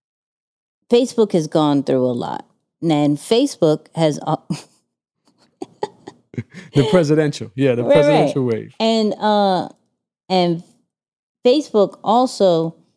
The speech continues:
Speaker 1: has done a lot of changes. Some are good, some are bad for the platform, you know? Um, so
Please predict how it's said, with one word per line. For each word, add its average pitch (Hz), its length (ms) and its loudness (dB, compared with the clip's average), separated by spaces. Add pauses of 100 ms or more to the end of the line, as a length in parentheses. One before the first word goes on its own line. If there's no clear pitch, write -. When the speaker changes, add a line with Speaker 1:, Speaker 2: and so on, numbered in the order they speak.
(220)
Speaker 1:
has 190 140 0
done 196 140 0
a 180 60 2
lot 165 240 0
of 147 140 -4
changes. 175 680 -2 (340)
Some 208 240 0
are 226 80 0
good, 165 380 0 (540)
some 160 200 0
are 147 80 2
bad 170 400 -2
for 143 140 -6
the 123 60 -10
platform, - 640 -10 (380)
you 170 120 0
know? 151 280 0 (460)
Um, 147 680 0 (360)
so 151 720 0